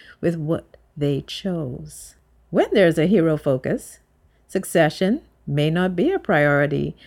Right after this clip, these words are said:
unless the hero is seeking to identify someone who will become their puppet. This is because some hero leaders are obsessed with power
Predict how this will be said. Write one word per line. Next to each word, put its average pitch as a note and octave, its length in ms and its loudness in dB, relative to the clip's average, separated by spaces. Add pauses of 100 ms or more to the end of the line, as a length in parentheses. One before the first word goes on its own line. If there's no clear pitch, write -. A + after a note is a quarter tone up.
(140)
unless E3+ 320 2
the D#3 140 2
hero F#3+ 540 2
is E3 200 -4
seeking F#3 800 -4
to D#3 160 -2
identify D#3+ 680 0
someone F3+ 420 -2
who G3 100 0
will E3+ 160 -2
become E3 380 -6
their C3+ 120 -2
puppet. E3+ 400 -6 (340)
This G#3 200 2
is A3 120 2
because D#3 500 0
some E4+ 220 0
hero E3+ 340 4
leaders D#3 420 0
are E3+ 200 0
obsessed E4+ 500 -2
with C#3+ 180 -6
power C#3 440 -4